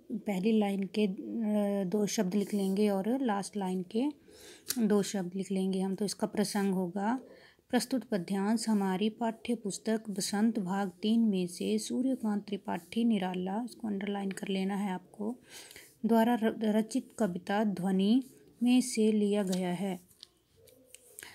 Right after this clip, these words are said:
अ, इसमें कवि के कहने का भाव ये है कि वह अपने सपनों को साकार करके किशोरियों के मन में जो है नए भाव उत्पन्न, अ, कर देगा।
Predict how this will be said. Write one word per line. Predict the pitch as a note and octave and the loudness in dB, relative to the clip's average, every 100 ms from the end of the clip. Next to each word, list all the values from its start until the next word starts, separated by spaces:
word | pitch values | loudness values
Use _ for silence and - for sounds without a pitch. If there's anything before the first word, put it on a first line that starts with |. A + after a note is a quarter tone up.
| - _ _ _ D4+ | -20 _ _ _ 0
अ, | B3 A3+ A3+ | 4 6 4
इसमें | A#3 A#3+ A#3+ C4+ | 2 4 6 4
कवि | C4 G#3 G3+ B3+ | 4 2 4 2
के | - A#3+ | 2 -2
कहने | A#3 G3 G3 A#3 | 2 0 4 2
का | A3+ A3+ | 2 0
भाव | F#3 G3 G#3 G3+ | 0 0 0 2
ये | G3 A#3+ | 4 4
है | F#3+ F3 | 4 0
कि | - G#3 A#3 | -2 -2 2
वह | A#3 A#3 | 2 2
अपने | A3+ - G#3 B3 | -2 0 2 2
सपनों | A3 G3+ A3 B3+ | 0 0 2 2
को | B3+ A3+ | 2 0
साकार | A3 G#3 - A#3 B3 | 2 -4 -2 0 0
करके | A#3+ F#3+ F3+ - A3 B3 | 0 -4 -4 0 2 2
किशोरियों | - G#3+ - A3+ A3 A3 C4 | -2 -4 0 2 6 6 4
के | A3 A3+ | 2 2
मन | A3 G3+ F#3+ | 4 2 2
में | G3+ G#3+ | 2 2
जो | G3+ G3 | 2 0
है | G#3+ | 0
नए | A#3+ G#3+ G#3+ | 2 2 2
भाव | F#3+ G3 G#3 | 0 0 0
उत्पन्न, | G3 - - A3 C4+ | -2 -6 -2 0 0
अ, | - - - - _ _ _ _ _ _ - A#3 A3 G#3+ G#3 - _ - - | -4 -20 -20 -20 _ _ _ _ _ _ -4 0 4 4 2 -4 _ -6 2
कर | A#3+ | 2
देगा। | F#3+ F3+ E3+ F#3 | 4 0 2 -2